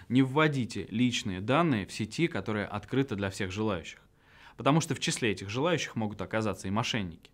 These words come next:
Будьте аккуратны также и с чужими устройствами, даже если доверяете их владельцу. Друг,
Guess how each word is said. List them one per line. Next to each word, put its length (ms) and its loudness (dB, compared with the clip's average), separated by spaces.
Будьте 260 4
аккуратны 420 4
также 320 4
и 40 2
с 40 -6
чужими 380 2
устройствами, 720 0
даже 240 0
если 180 -4
доверяете 520 0
их 100 -14
владельцу. 480 -2
Друг, 360 4